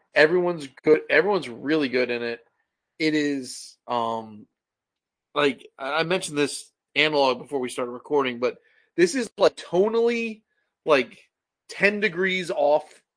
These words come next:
from being just a straight Black Mirror horror movie. Like,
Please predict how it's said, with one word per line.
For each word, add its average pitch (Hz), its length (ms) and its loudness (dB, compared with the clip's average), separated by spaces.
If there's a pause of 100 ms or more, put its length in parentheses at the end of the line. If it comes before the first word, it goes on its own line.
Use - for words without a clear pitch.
from 143 200 -8
being 143 380 -4
just 139 280 -4
a 131 140 -2
straight 147 460 0 (1400)
Black 147 340 4
Mirror 151 300 -2
horror 139 340 2
movie. 170 420 0
Like, 147 120 -8